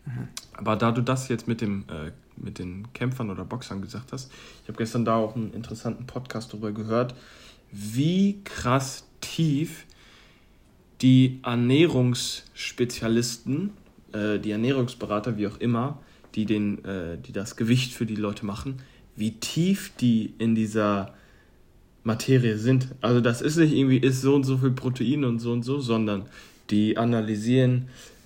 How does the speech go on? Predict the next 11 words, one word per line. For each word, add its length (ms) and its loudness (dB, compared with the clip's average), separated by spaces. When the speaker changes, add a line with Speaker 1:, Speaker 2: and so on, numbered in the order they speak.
Speaker 2:
ähm, 540 2
die 220 2
Gehirnaktivität, 1500 2
die 640 2
kontrollieren 1000 4
deine, 720 4
dein 260 0
Mikrobiom, 760 0
die 80 -2
kontrollieren, 840 0
wie, 220 2